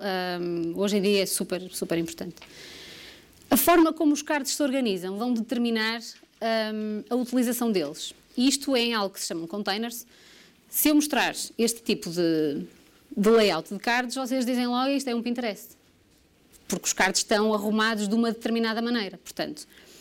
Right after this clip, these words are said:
existe um container à volta daqueles cards, existe um determinado tipo de organização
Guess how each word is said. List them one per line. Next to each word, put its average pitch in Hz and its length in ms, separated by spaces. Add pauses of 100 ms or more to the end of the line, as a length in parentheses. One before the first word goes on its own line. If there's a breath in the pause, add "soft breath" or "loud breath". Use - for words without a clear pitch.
(400 loud breath)
existe 254 300
um 190 60
container 254 560 (140)
à 196 100
volta 220 440
daqueles 175 340
cards, 226 340
existe 202 280
um 214 40
determinado 240 460
tipo 208 140
de 202 60
organização 180 600